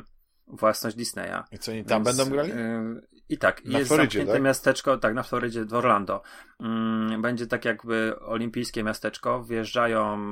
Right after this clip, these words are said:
Speaker 1: drużyny, wsz-, to jest, to jest, e, dziewięć drużyn z konferencji wschodniej i chyba,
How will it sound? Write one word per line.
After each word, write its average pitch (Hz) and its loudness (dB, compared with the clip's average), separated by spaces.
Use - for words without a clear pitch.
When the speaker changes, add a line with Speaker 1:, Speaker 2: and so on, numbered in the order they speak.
Speaker 1:
drużyny, 107 0
wsz-, - -8
to 117 -2
jest, - -2
to 113 -2
jest, - -4
e, 104 -2
dziewięć 131 0
drużyn 123 0
z - -8
konferencji 110 -2
wschodniej 123 -2
i 110 -4
chyba, 107 0